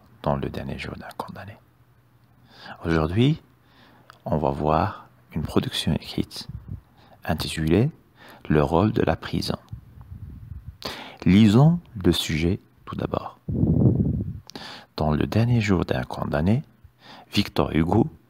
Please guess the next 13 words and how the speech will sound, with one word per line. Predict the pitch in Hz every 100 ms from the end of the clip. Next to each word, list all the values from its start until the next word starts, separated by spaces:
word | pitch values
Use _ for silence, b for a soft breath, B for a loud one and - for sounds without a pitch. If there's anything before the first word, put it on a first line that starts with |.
| B B B -
nous | 85 80
a | 76
présenté | - 107 - 95 82 80 80 - _ b b b -
la | - -
prison | - 104 90 92 113 -
comme | - 76
un | 71
lieu | 71 73 80
de | 98
torture | - - - - 85 90 98 - _ B _
et | 87
de | 82
souffrance | - 104 - - - - -